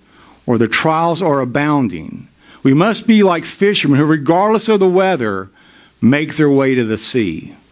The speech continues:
In verse three, Peter announces, "I'm going fishing." There are two scho-, two schools of thought concerning this. Was Peter right or was Peter wrong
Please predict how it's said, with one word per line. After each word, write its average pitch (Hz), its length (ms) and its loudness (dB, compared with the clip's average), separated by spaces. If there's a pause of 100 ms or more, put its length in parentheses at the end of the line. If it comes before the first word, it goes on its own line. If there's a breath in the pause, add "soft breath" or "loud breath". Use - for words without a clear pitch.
(760 soft breath)
In 135 120 0
verse 165 260 2
three, 170 240 0
Peter 156 320 0
announces, 135 800 -4 (600 loud breath)
"I'm 147 440 -2
going 113 580 0
fishing." - 960 -4
There 175 100 0
are 160 40 -2
two 220 220 2
scho-, - 200 -4
two 233 240 0
schools 202 260 2
of 165 140 0
thought 143 280 -4
concerning 110 520 -2
this. - 440 -6 (500 loud breath)
Was 135 200 -2
Peter 190 400 0
right 170 720 -2 (480 loud breath)
or 131 120 0
was 127 240 0
Peter 170 380 2
wrong 101 720 0